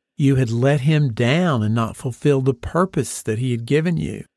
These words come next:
Or you, maybe you didn't even have a clue what his purpose for your life was, but you were just trying to do the best you could and take one day at a time. What I realized was that the outward picture of my life, my accomplishments,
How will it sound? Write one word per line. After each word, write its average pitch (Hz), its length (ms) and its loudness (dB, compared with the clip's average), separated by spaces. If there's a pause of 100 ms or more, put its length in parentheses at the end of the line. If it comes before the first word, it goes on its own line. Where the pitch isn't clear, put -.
(260)
Or 151 120 2
you, 151 100 2
maybe 165 300 4
you 156 60 2
didn't 156 180 2
even 147 140 2
have 135 180 2
a 117 60 -2
clue 202 360 2
what 135 200 2
his 117 200 0
purpose 135 420 -2
for 135 200 -2
your 123 180 0
life 113 320 0
was, 151 300 2
but 131 160 2
you 123 100 -2
were 143 80 0
just 131 180 -4
trying 127 220 0
to 127 80 0
do 123 160 0
the 117 80 0
best 110 320 -2
you 107 100 -2
could 151 380 0
and 107 200 -2 (100)
take 123 240 -2
one 127 160 2
day 120 180 2
at 110 60 0
a 101 80 -4
time. 131 500 -4 (880)
What 208 160 0
I 190 140 0
realized 196 560 2
was 151 300 2
that 151 200 -6
the 156 280 -2
outward 175 540 0
picture - 420 -4
of 131 200 0
my 120 200 0
life, 120 580 0 (420)
my 131 220 2
accomplishments, 131 1300 0